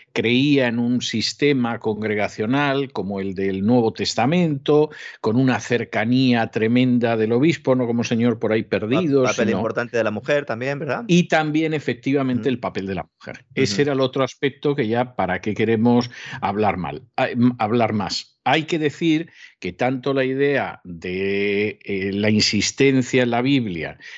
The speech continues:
Speaker 1: tanto la idea de que el obispo fuera designado por la congregación y tanto la idea del papel importante de la mujer en la congregación, eso aparece en el Nuevo Testamento, vamos, en el siglo cuarto ya era cosa del pasado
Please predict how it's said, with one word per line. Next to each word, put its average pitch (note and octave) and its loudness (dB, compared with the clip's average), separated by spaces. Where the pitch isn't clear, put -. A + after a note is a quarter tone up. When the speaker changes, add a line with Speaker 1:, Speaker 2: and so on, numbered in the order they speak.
Speaker 1:
tanto C3 0
la B2+ 2
idea B2+ 2
de G2 -6
que G2 -6
el G2 -2
obispo A#2 0
fuera B2 0
designado A2+ 0
por A2 -4
la G#2+ -2
congregación A2 0
y G2+ -4
tanto B2+ -2
la A#2+ -4
idea A#2+ 0
del G2+ -2
papel B2 2
importante G2 -2
de G2+ -4
la F#2 -6
mujer G2+ -4
en A2+ -4
la G#2+ -2
congregación, B2 0
eso - -4
aparece A#2 0
en A#2+ 0
el G2+ -4
Nuevo G2+ -2
Testamento, A#2+ 0
vamos, G2 -4
en F#2 -6
el E2+ -8
siglo G2 -2
cuarto A#2+ 0
ya F#2+ -6
era F#2+ -4
cosa G#2 -8
del G#2+ -4
pasado C#3 -2